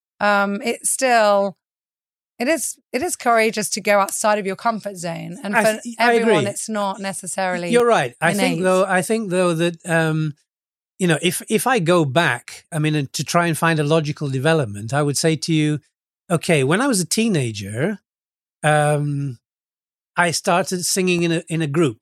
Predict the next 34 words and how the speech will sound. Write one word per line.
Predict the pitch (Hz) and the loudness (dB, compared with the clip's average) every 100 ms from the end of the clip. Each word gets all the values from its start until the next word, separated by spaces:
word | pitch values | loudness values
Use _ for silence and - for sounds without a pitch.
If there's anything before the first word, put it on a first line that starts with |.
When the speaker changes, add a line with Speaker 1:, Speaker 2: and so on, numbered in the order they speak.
| _ - | _ -12
Speaker 2:
okay? | 127 - 120 160 262 _ _ _ _ _ | -10 -6 -6 -6 -8 _ _ _ _ _
So | - - 170 170 170 165 165 - _ _ - | -6 2 4 4 4 2 -2 -10 _ _ -2
I | 165 | 0
would | 151 | 2
get | 165 175 | 0 2
up, | 175 170 | 0 -2
you | 170 165 | -6 -2
know, | 147 | 0
with | 147 151 147 123 - _ _ - | 0 -2 -4 -6 -16 _ _ -8
my | 151 147 | -2 -2
best | 139 160 - | 0 -2 -2
friend | 180 156 156 | 0 0 0
who | |
was | 143 139 | -2 -2
also | 180 170 | -2 0
a | 147 | 0
singer, | - 151 151 156 151 _ _ _ | 0 0 0 -2 -4 _ _ _
and | 151 151 | -2 0
we | 151 | 2
had | 147 147 | 2 0
a | |
band | 131 160 147 143 | 0 2 2 0
and | 143 | -2
we | 143 | -2
would | 139 139 | -2 -4
play | - 180 131 113 117 | -2 0 0 -2 -10
to | 131 | -8
people. | - 170 - 101 _ _ _ _ _ _ _ _ _ _ _ - | -2 -2 -2 -18 _ _ _ _ _ _ _ _ _ _ _ -8
At | 190 | -4
the | 170 | 0
university, | 170 170 160 190 180 151 147 | 2 2 4 2 2 -2 0
as | 135 | 0
I | 143 | 0
said, | - 165 127 | 0 0 0